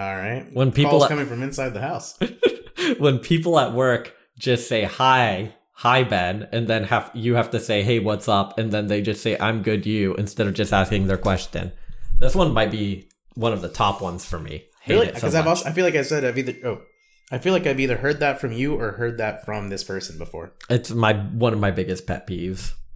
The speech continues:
Speaker 1: Yeah, yeah, okay. And so that seems to happen to both of you, even at different jobs?
Speaker 2: Mm-hmm.
Speaker 1: Hmm.
Speaker 2: And when you just throw stuff into a dish-, oh,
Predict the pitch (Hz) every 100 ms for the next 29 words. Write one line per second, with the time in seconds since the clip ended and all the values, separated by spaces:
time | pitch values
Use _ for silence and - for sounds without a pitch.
0 | - 107 104 92 87 80 101 87 80 -
1 | 113 113 127 123 120 117 101 101 101 101
2 | 110 113 107 101 98 95 95 95 98 104
3 | - - 107 95 95 90 - _ _ -
4 | 98 92 82 80 _ _ _ _ _ _
5 | _ 113 113 107 104 113 110 104 120 -
6 | 135 131 - 151 - 120 113 110 113 113
7 | 127 - 107 101 98